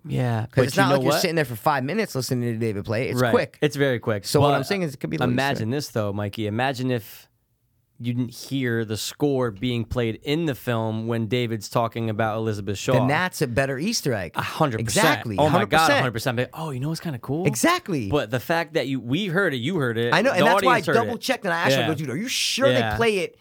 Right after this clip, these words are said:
Speaker 1: Right.
Speaker 2: in the movie, like, for us?"
Speaker 1: Yes. It's so
Speaker 2: Non-diegetic,
Speaker 1: crazy.
Speaker 2: like, like, you hear it for us.
Speaker 1: Yeah.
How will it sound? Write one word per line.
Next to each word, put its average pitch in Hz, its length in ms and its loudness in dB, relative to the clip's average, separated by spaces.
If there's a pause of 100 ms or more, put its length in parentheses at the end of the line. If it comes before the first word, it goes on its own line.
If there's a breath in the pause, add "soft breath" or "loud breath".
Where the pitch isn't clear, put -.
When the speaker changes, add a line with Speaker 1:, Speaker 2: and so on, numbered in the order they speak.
Speaker 1:
Right. 107 400 -2
Speaker 2:
in 214 220 4
the 190 100 0
movie, 170 380 0
like, 135 180 -2
for 190 280 0
us?" 147 300 0
Speaker 1:
Yes. - 460 -2
It's - 0 -
so 117 60 -2 (100)
Speaker 2:
Non-diegetic, 185 440 2
Speaker 1:
crazy. 107 160 0
Speaker 2:
like, 127 260 -2 (120)
like, 135 160 -6
you 175 80 -4
hear 240 320 -2
it - 160 -4
for 185 340 0
us. 147 160 2
Speaker 1:
Yeah. 85 200 -2